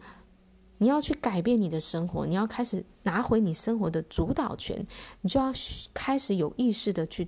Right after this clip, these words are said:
独立的思考，思考到底你要的是什么，你想要开创什么样的人生，开始去意识到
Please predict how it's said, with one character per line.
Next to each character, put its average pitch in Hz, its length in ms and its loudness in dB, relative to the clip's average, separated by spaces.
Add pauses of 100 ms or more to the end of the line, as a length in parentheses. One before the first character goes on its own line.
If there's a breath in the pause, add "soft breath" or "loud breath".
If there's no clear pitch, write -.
独 151 220 0
立 208 160 0
的 160 100 -2
思 156 200 0
考， - 260 -6 (300 loud breath)
思 - 260 2
考 - 280 -4 (640)
到 349 140 4
底 208 160 0
你 175 200 -2
要 202 180 -2
的 160 100 -6
是 170 140 -6
什 - 160 -2
么， - 100 -10
你 220 80 0
想 196 160 2
要 185 80 0
开 247 320 -2
创 240 280 -2 (280 loud breath)
什 - 180 0
么 165 60 -2
样 190 140 0
的 160 80 0
人 139 200 -6
生， - 380 -4 (560)
开 - 160 -4
始 262 140 0
去 - 160 -2
意 285 120 2
识 240 180 0
到 214 200 -4